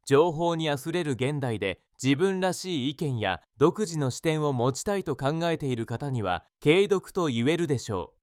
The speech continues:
本書は、遅く考えることに不安や競争を感じがちな現代人に対し、その価値と有効性を丁寧に解説しています。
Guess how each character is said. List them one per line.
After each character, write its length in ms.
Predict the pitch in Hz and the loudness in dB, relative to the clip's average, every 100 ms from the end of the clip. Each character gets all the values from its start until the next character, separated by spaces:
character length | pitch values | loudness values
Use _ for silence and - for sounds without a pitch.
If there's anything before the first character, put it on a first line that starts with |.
| _ _ | _ _
本 260 | 143 175 | 2 2
書 180 | - 135 | -2 -2
は、 260 | 101 85 - _ - | 0 0 -4 _ 0
遅 300 | 131 139 202 | 0 2 0
く 160 | 196 | 0
考 320 | - 151 165 175 | -2 -2 0 0
え 100 | 170 | 0
る 100 | 147 | -2
こ 140 | 139 | -6
と 120 | 143 123 | -6 -4
に 240 | 98 87 _ | -6 -8 _
不 200 | - 156 | 2 4
安 180 | 180 175 | 4 2
や 160 | 165 | -2
競 220 | 139 139 185 | 2 2 2
争 380 | 185 180 170 | 0 -4 -2
を 60 | 170 | -2
感 240 | 131 156 | 0 -2
じ 100 | 156 | -2
が 140 | 165 160 | -4 -4
ち 100 | 156 | -2
な 100 | 151 | 0
現 280 | 123 156 175 | 2 0 0
代 160 | 170 | -2
人 200 | 131 135 | -2 -4
に 120 | 113 | -6
対 200 | 107 110 | -4 -6
し、 320 | 95 95 87 _ _ | -6 -8 -10 _ _
そ 180 | - 151 | 0 2
の 180 | 170 | 2
価 200 | - 165 | 0 -2
値 140 | - - | -2 -2
と 160 | 135 | -2
有 260 | 98 131 175 | 0 0 0
効 180 | 175 165 | 0 -2
性 240 | 175 156 | -2 0
を 140 | 151 143 | 2 0
丁 240 | 160 190 | -2 -2
寧 160 | 175 143 | -2 -2
に 140 | 110 | -4
解 200 | 113 123 | -2 -2
説 300 | 165 - 135 | -2 -6 -8
し 80 | - | -4
て 100 | 123 | -4
い 100 | 107 | -4
ま 120 | 90 | -6
す。 180 | - | -10